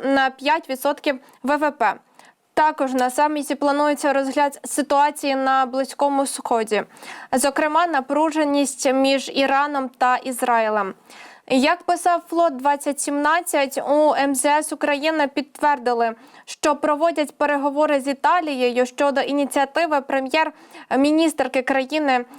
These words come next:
Джорджі Мелоні поширити на Україні дію статті, е, п'яту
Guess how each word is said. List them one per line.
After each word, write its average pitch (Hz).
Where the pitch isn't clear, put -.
Джорджі 269
Мелоні 277
поширити 285
на 269
Україні 277
дію 311
статті, 285
е, 320
п'яту 285